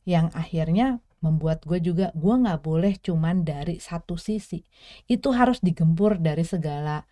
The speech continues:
sisi. Dari masalah pikiran, gue harus bisa ngontrol pikiran gue, karena itu yang,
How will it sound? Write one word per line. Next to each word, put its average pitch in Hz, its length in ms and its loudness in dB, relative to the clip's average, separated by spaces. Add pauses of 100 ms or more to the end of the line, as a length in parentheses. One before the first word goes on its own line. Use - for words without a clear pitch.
(340)
sisi. - 640 -2
Dari 156 480 0
masalah 143 640 -8
pikiran, 170 640 0
gue 170 160 2
harus 160 240 0
bisa 165 240 0
ngontrol 214 480 2
pikiran 185 400 0
gue, 185 160 -2
karena 190 240 2
itu 254 400 0
yang, 196 320 2